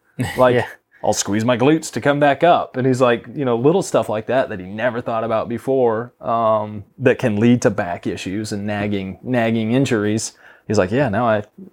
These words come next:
Speaker 2: now I'm actually, like, noticing
Speaker 1: Conscious
Speaker 2: that."
Speaker 1: of it?
Speaker 2: Yeah,
Speaker 1: Yeah.
Speaker 2: <laughs> noticing
Speaker 1: Yeah.
Speaker 2: that throughout my day-to-day life as well.
Speaker 1: Absolutely. Yeah, and so, like, so, like,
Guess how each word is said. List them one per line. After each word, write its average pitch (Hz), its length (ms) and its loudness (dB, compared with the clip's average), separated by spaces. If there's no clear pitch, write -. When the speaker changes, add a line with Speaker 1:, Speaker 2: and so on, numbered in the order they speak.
Speaker 2:
now 120 200 0
I'm 104 120 -2
actually, 92 260 -4
like, 101 240 -2
noticing 113 420 -2
Speaker 1:
Conscious 110 60 -8
Speaker 2:
that." 113 160 0
Speaker 1:
of 165 80 -8
it? 170 100 -8
Speaker 2:
Yeah, 160 300 4
Speaker 1:
Yeah. 165 60 0
Speaker 2:
<laughs> - 0 -
noticing 143 340 0
Speaker 1:
Yeah. 127 120 6
Speaker 2:
that 123 120 -2
throughout 135 420 0
my 123 140 -2
day-to-day 127 460 2
life 98 320 0
as 110 120 -8
well. 113 360 0
Speaker 1:
Absolutely. 117 840 -6
Yeah, 160 160 4
and 143 160 0
so, 175 220 4
like, 139 300 2
so, 147 240 2
like, 123 280 0